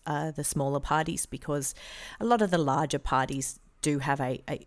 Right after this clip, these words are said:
broader, a much larger volunteer base, um, so they could probably still be on every street corner and grab people on the way in,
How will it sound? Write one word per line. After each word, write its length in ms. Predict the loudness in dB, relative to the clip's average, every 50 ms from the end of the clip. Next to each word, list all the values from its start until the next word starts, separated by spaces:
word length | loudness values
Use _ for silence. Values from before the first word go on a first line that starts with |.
| -20 -16 -10
broader, 480 | -6 -2 0 0 2 2 2 2 0 0
a 60 | 0
much 320 | 2 2 2 2 0 -4 -2
larger 260 | -2 -2 -2 -2 -4
volunteer 480 | -4 -2 -4 -4 -6 -6 -4 -4 -2
base, 460 | 0 0 0 -2 0 -2 -2 -2 -2 -4 -8 -18 -20 -20 -20 -20 -12 -8
um, 320 | -6 -6 -4 -6 -8 -6
so 300 | -4 -4 0 0 0 0
they 140 | 2 0 -2
could 160 | -2 -4 -4
probably 260 | 0 0 0 0 0 -2
still 240 | -2 0 0 0
be 180 | 0 0 0 0
on 120 | 0 -2
every 240 | -2 -2 -2 -2 -4
street 320 | -2 -2 -2 -2 -2 -2 -4
corner 420 | -2 -2 -2 0 -2 -4 -6 -6 -6
and 120 | -6 -4 -2
grab 260 | -2 -2 -2 -2 -2
people 340 | -2 -2 -2 -2 -2 -2 -2
on 80 | -2
the 80 | -2 -2
way 260 | -2 -2 -2 0 -2
in, 180 | -2 -4 -6